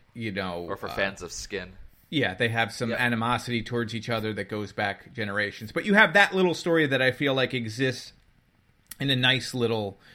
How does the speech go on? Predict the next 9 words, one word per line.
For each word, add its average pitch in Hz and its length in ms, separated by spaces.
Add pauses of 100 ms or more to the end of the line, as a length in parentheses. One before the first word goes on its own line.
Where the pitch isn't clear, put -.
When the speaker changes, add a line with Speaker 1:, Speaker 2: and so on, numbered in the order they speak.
(420)
Speaker 1:
uh, 95 360
universe. 123 800 (220)
And 143 180
then 156 300 (180)
I 151 100
don't 202 100
remember 165 220
when 139 260
you 131 140